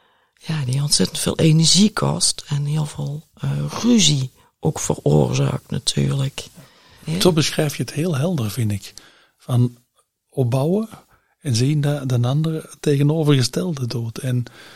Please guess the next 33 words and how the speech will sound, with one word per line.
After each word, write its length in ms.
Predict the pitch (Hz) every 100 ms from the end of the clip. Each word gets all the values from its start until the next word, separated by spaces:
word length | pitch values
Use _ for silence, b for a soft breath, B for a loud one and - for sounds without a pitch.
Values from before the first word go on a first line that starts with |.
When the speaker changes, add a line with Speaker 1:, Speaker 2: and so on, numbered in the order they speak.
| B B
Speaker 2:
ja, 180 | - 143
hoe 180 | 131 120
houden 280 | 131 139 135
daar 200 | 131 127
verbinding 580 | 127 117 156 190 165
in? 120 | 127 117
Of 120 | -
hoe 160 | 139
kun 160 | - 185
je 100 | 147
daar 220 | 131 127
dan 180 | 123 120
verbinding 540 | 123 117 139 175 165 135
in 100 | 110
houden? 360 | 110 107 104 - _ _ _ _ _ _ _ _ _ _ _ _ _ B B B B B -
Speaker 1:
Ik 220 | 95 - _ _ _ _
denk 280 | - 196 190
dat 140 | 185 170
het 80 |
heel 160 | 196 226
belangrijk 580 | 190 180 185 170 175 -
is 140 | 160
als 180 | 165 160
naaste 640 | 170 175 - 185 - 156
om, 360 | - 165 160 - -
ehm, 580 | 156 147 147 143 143 - _ _ _ _ _ _ - -
en 160 | 170
ik 160 | 160 -
merk 380 | 156 165 170 185
bij 140 | 151 160
heel 160 | 175
veel 200 | 139 151
naasten, 640 | 156 147 160 170 - 233